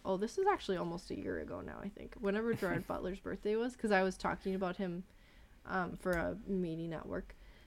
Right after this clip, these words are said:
Speaker 2: Hmm.
Speaker 1: And I don't own, or I didn't own the Phantom of the Opera, and it's not available to stream anywhere. And I was like, "What am I gonna do?"
Speaker 2: <laughs>
Speaker 1: My sister bought it for me for Christmas, so I can watch it anytime I want now.
Speaker 2: That's
Speaker 1: And it
Speaker 2: funny,
Speaker 1: is
Speaker 2: yeah.
Speaker 1: what sparked my true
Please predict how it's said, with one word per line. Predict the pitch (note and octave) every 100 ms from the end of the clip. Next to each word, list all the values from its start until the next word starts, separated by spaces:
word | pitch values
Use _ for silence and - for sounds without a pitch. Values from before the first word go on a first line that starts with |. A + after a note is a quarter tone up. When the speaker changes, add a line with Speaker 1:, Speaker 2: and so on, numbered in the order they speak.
| - -
Speaker 2:
Hmm. | G3
Speaker 1:
And | F#3+ G3
I | -
don't | G3 G#3+ A3+ -
own, | - G#3+ C#4+ C#4+ -
or | G3+
I | G3+
didn't | A#3+ A#3
own | - A3+ D#4
the | G#3+
Phantom | F3 F3+
of | E3+
the | D#3+
Opera, | - - G3
and | F#3
it's | F3 A3+
not | G3+ - -
available | G#3 A3 G#3
to | G#3
stream | - - G#3 A#3+ A3
anywhere. | E3+ D#3 C#3+
And | -
I | G3
was | -
like, | G3 G3 -
"What | A#3+
am | D4
I | B3+
gonna | F#3+ G#3
do?" | G#3 C4+ F#3+ - - -
Speaker 2:
<laughs> | - B3+
Speaker 1:
My | C4+
sister | B3+ G#3 F#3
bought | F3+ D#3 -
it |
for | F3+
me | F3+
for | F#3 F3+
Christmas, | - F#3 - G3 -
so | F3+
I |
can | F#3+ G#3
watch | A3+ A3+
it | C4
anytime | C4+ C#4+ D4+ D4 D4+
I |
want | D#4+ F4+ -
now. | - - - - -
Speaker 2:
That's | D#3+ C3 - A#2+
Speaker 1:
And | A#2
it | A#2 B2 B2+
Speaker 2:
funny, | C3+
Speaker 1:
is | C3+
Speaker 2:
yeah. | - -
Speaker 1:
what | A3 A#3+ A#3 -
sparked | - A#3 A#3 - -
my | G#3 G3 G3+ G3+
true | - - B3 B3 B3+